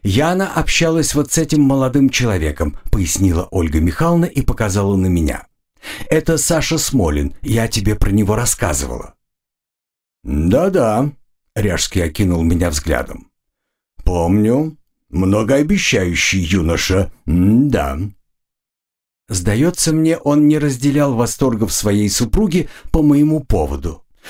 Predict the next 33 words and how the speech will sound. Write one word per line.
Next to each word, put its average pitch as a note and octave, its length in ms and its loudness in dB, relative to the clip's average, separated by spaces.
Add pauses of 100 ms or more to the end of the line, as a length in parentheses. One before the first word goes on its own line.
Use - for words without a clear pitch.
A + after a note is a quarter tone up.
(120)
Хотя G3 340 0
нет, E2+ 480 -4
я B2 320 0
себе A2+ 400 -4
опять B2+ 520 -2
льщу. E2 580 -2 (560)
Не C#3+ 160 2
восторгов, F#2 800 -4 (120)
планов. F2 600 -4 (400)
А A#2+ 100 0
еще A2 400 0
вернее, D#2+ 640 -2 (260)
он E3+ 200 0
забыл D#3+ 420 0
обо B2 200 2
мне B2+ 180 4
сразу C#3+ 420 0
после A#2 320 0
того, D3 240 0
как - 240 -4
увидел. D2+ 500 -2 (320)
Хоть - 280 -4
я E3 120 2
никуда B2 420 2
и B2+ 100 2
не A2+ 160 4
делся, F#2 560 0
стоя G2+ 480 0
рядом E2+ 280 -2
с - 160 -4
ним. D2 280 -6 (580)
Ибо C#3+ 320 2
львы C#3 440 2